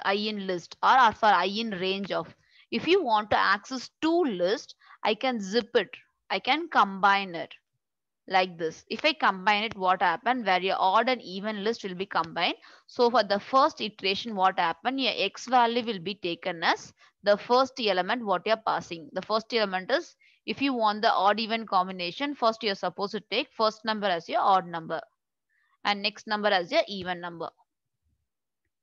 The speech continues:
Okay, now if I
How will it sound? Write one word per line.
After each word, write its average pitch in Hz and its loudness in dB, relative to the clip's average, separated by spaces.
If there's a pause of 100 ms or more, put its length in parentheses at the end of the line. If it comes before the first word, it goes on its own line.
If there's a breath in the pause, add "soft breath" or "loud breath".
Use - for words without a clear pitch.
(720)
Okay, 214 -4 (240)
now 226 2
if 269 -4
I 254 0